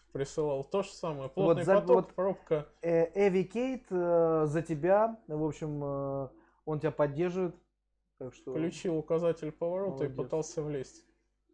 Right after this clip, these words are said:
Speaker 2: Не, на
Speaker 1: Но
Speaker 2: самом деле у тебя, понятно, есть как сторонники, так и
Speaker 1: Естественно.
Speaker 2: не сторонники, назовем так, кто негатив несет. Но это нормальное явление, но тебе нужно прислушаться к, к обществу, к тем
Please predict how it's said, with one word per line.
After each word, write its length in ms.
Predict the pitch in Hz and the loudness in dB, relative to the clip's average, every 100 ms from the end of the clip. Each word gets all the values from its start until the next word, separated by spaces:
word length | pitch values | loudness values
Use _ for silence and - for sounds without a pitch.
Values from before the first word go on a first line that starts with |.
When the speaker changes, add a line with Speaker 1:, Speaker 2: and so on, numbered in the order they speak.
| _ _ | _ _
Speaker 2:
Не, 340 | 139 151 170 151 | -16 -6 -2 0
на 120 | 160 | 0
Speaker 1:
Но 20 | |
Speaker 2:
самом 180 | 240 220 | -2 0
деле 160 | 196 175 | 2 2
у 100 | 160 | 0
тебя, 120 | 180 | 0
понятно, 320 | 185 175 143 | 0 0 0
есть 220 | 151 165 | -2 -2
как 180 | 151 - | -4 -4
сторонники, 420 | - 175 170 143 | -2 -2 -2 -4
так 280 | 127 127 - | -4 -6 -2
и 440 | 131 123 120 117 113 - 151 | -2 0 0 -2 -6 -10 -14
Speaker 1:
Естественно. 220 | - 147 | -6 2
Speaker 2:
не 60 | 185 | 2
сторонники, 520 | 180 185 170 165 147 | 6 8 8 6 2
назовем 320 | 147 143 143 135 | 2 2 2 2
так, 200 | 123 - | -2 -4
кто 140 | 139 | -8
негатив 420 | 131 135 131 127 - | -6 -6 -6 -10 -12
несет. 440 | 123 127 123 127 | -14 -14 -10 -10
Но 340 | 147 180 180 - _ | -6 -6 -6 -8 _
это 160 | 165 190 | -10 -6
нормальное 380 | 190 170 139 135 | -4 -2 -2 -4
явление, 560 | 156 202 196 151 127 - _ _ 139 | -2 -2 -2 -4 -4 -10 _ _ -8
но 240 | 151 156 | -2 -2
тебе 260 | 160 156 196 | 0 0 2
нужно 240 | 165 147 | 2 0
прислушаться 800 | 143 - 147 123 - 113 120 110 - | -2 -4 -8 -10 -10 -10 -10 -14 -12
к, 80 | |
к 1200 | 123 117 117 117 113 113 113 110 110 107 107 101 160 | -6 -4 -4 -4 -4 -6 -6 -8 -8 -8 -10 -6 -4
обществу, 420 | 160 - - 120 | -4 -8 -10 -10
к 80 | - | -8
тем 240 | 127 117 | -10 -10